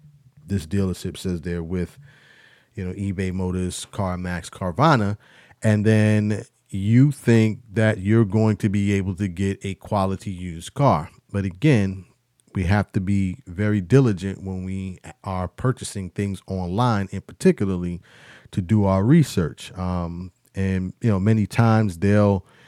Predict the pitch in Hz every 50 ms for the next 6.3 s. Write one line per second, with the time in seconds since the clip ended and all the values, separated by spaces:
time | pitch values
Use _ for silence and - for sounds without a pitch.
0 | - _ _ _ _ - 110 104 98 104 98 - - 117 107 98 101 107 107 107
1 | 104 104 - _ _ _ _ _ _ _ _ _ _ _ _ - 90 85 80 76
2 | 73 73 76 76 - - - 117 107 98 - - 92 98 101 90 - 107 110 110
3 | 98 107 98 98 101 104 104 104 98 107 107 - - - - - 95 90 85 85
4 | 80 - _ - 104 92 76 107 107 104 92 104 95 98 107 107 107 101 104 95
5 | - - 117 110 107 - - - 113 110 107 101 104 101 101 98 104 101 98 87
6 | 80 95 98 101 101